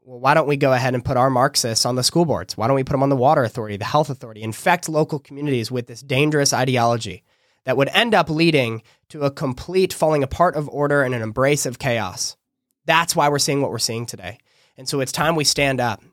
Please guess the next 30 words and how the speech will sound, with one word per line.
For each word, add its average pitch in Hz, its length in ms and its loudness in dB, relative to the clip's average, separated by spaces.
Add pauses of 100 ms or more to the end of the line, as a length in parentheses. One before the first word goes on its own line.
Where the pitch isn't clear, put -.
Alexander 156 400 2
Solzhenitsyn, 143 640 -2
very 147 200 2
famous 143 380 0
Russian 135 300 0
author, 120 280 -2
when 113 200 -8
asked 151 340 0
about 139 300 -2
the 147 60 -10
fall 151 500 2 (240)
of 123 80 -20
the 135 40 -16
Soviet 156 280 0
Union 139 200 -2
into 139 200 0
communism, 123 600 0
when 107 120 -6
asked 151 280 0
why 151 240 2
it 143 80 -2
happened, 135 360 -2
he - 80 -6
said, 135 240 -4
"We 139 80 -4
did 139 180 -14
not 151 320 2
love 147 180 4
freedom 139 360 0
enough. 110 400 -2